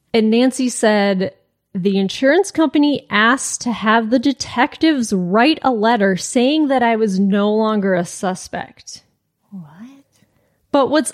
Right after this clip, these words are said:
Speaker 1: odd is that Nancy was never considered a suspect in the first place. They're
Speaker 2: Oh,
Speaker 1: like,
Speaker 2: God.
Speaker 1: "Why is she doing this?"
Speaker 2: Oh, God. <laughs>
Speaker 1: And the detectives were like, "Why do you need this letter?"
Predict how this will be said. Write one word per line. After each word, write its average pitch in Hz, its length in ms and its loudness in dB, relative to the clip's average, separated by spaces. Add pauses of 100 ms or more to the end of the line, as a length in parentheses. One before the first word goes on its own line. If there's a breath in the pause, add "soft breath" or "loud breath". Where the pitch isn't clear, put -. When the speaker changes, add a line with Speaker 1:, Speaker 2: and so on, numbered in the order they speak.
Speaker 1:
odd 359 320 2
is 247 160 0
that 262 160 0
Nancy 440 640 0
was 269 320 -2
never 247 640 2
considered 240 680 0
a 240 80 0
suspect 240 540 -4
in 240 100 2
the 233 100 -2
first 453 460 -2
place. - 720 -10
They're 233 120 -2
Speaker 2:
Oh, 262 40 2
Speaker 1:
like, 277 140 2
Speaker 2:
God. 170 140 -4
Speaker 1:
"Why 247 160 -4 (100)
is 415 100 -6
she 262 280 -2
doing 320 680 2
this?" 156 560 -6
Speaker 2:
Oh, 139 100 -18
God. 160 380 -14 (260)
<laughs> 240 200 -20
Speaker 1:
And 226 120 0
the 247 60 4
detectives 302 540 0
were 277 160 2
like, 220 340 2 (200)
"Why 220 520 -2
do 285 80 2
you 294 100 4
need 277 200 0
this 226 200 0
letter?" 220 540 0